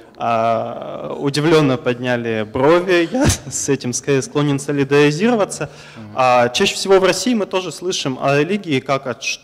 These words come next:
Speaker 1: чем-то, что связано с конфликтом, будь то ислам, ну или в последнее время, может быть, даже чаще, это православие. Вот в этом контексте, м, когда мы говорим, может быть, даже не столько о десекуляризации, сколько о политизации религии,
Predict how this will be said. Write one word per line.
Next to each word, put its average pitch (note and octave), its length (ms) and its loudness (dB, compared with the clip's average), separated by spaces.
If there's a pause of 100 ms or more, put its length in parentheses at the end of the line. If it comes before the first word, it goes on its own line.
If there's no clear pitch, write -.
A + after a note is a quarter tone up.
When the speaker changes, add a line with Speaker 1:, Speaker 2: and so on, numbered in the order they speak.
Speaker 1:
чем-то, D3 760 2
что - 260 -10
связано C#3+ 380 -4
с - 80 -12
конфликтом, C3+ 640 -8 (180)
будь C#3 400 -8
то C3+ 420 2
ислам, F3 600 -2
ну D3+ 140 -8
или D3+ 140 -4
в - 80 -16
последнее C#3 500 -4
время, A#2+ 240 -4
может A2+ 220 -10
быть, A2+ 120 -10
даже A2 220 -6
чаще, E3 360 -8
это C3 140 -6
православие. C3+ 640 -4 (920)
Вот C#3+ 420 -4
в D3 160 -6
этом E3+ 260 2
контексте, D#3 760 -6 (360)
м, B2 720 -10 (100)
когда D3+ 280 0
мы D#3 120 -2
говорим, D3 300 0
может D3 220 -6
быть, C#3+ 80 -12
даже C#3 200 0
не C#3+ 120 -6
столько D#3+ 340 -4
о B2+ 60 0
десекуляризации, C#3+ 1200 -2
сколько C#3 440 -4
о C3 40 0
политизации C3+ 920 -2
религии, D3 520 -2